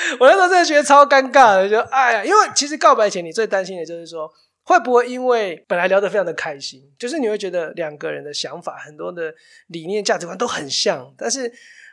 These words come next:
聊得来的好朋友到底能不能够跨入下个阶段？我不想破坏掉那种感觉，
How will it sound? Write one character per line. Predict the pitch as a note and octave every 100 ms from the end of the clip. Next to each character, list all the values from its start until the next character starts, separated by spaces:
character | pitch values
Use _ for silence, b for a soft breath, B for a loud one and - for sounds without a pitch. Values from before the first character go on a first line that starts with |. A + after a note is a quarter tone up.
| -
聊 | A3 D4+
得 | D4+
来 | G#3+ G#3+
的 | G#3+
好 | - E3
朋 | E3 G3
友 | A3 D#3+
到 | C#3+ A3+ F#3
底 | D#3
能 | C#3+ C#3+
不 | F3
能 | D#3+ C#3
够 | D3 D3 C#3 - _ _
跨 | - D#3+
入 | D#3 D3+
下 | D#3+
个 | C#3
阶 | C3 - C3
段？ | C3+ C3+
我 | F3+
不 | D4
想 | - C4+
破 | - G#3
坏 | G#3+ E3+
掉 | D#3+ E3+
那 | D#3
种 | C#3+ C#3
感 | - -
觉， | -